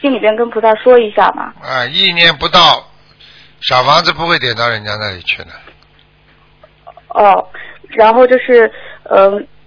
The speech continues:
Speaker 1: 如果给师父开光佛珠的话，是不是什么材质的都可以啊？
Speaker 2: 嗯，可以的，就是不能透明的。
Speaker 1: 哦。
Speaker 2: 好了。
Speaker 1: 哦，一、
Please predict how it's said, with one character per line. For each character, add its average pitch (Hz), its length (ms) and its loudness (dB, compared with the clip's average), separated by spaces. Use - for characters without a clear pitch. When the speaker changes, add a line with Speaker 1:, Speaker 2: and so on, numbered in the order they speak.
Speaker 1:
如 233 200 0
果 277 180 6
给 208 140 0
师 202 200 -2
父 247 100 -4
开 262 240 0
光 262 240 4
佛 208 220 2
珠 277 180 0
的 269 100 4
话， 202 220 2
是 226 100 -6
不 240 140 -4
是 247 160 -2
什 - 80 -4
么 208 140 0
材 190 220 2
质 208 140 0
的 185 120 0
都 208 120 2
可 196 260 0
以 175 140 -10
啊？ - 240 -4
Speaker 2:
嗯， 113 260 -12
可 113 220 -6
以 107 120 -8
的， 85 140 -20
就 208 120 2
是 208 140 2
不 196 140 0
能 190 160 0
透 190 180 2
明 160 220 2
的。 170 80 4
Speaker 1:
哦。 175 260 4
Speaker 2:
好 110 200 -6
了。 180 220 4
Speaker 1:
哦， 117 60 -8
一、 254 100 -2